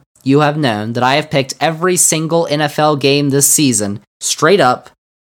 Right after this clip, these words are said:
and I have a record of a hundred and eighty-seven wins, ninety-nine losses, and I'm really hoping I don't get that hundredth loss at the end of the season. That's a winning percentage of sixty-five percent. So,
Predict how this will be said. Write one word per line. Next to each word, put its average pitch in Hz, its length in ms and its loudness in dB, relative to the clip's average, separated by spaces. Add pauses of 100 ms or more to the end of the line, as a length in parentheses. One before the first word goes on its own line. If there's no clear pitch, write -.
(140)
and 143 160 2
I 147 80 4
have 160 280 2
a 147 100 4
record 143 320 2
of 131 100 2
a 123 100 2
hundred 196 460 2
and 196 120 2
eighty-seven 190 600 2
wins, 139 480 0 (180)
ninety-nine 147 760 0
losses, 117 560 0
and 117 140 -4
I'm 120 140 -2
really 151 280 2
hoping 135 340 0
I 113 60 -2
don't 123 280 -2
get 117 260 -4 (360)
that 117 180 0
hundredth 113 460 -4
loss 107 540 -2 (100)
at 110 140 -6
the 113 120 -6
end 113 100 -4
of 104 40 -8
the 104 60 -4
season. 101 340 -4 (260)
That's 135 180 -2
a 160 60 0
winning 165 220 0
percentage 151 420 0
of 120 100 -2
sixty-five 185 1000 0
percent. 135 500 -2
So, 135 460 2